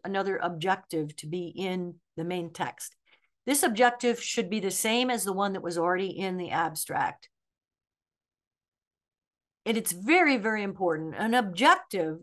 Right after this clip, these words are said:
again, should align to pico, the population, the intervention,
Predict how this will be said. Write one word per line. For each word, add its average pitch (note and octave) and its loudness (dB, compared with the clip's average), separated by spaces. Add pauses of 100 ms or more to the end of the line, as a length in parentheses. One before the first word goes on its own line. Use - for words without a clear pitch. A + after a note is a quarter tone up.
again, A3 4
should A#3+ 4
align G#3 0
to A#3 -10
pico, - -2 (240)
the F3 -8
population, G#3+ 2
the G3+ -2
intervention, G3 -4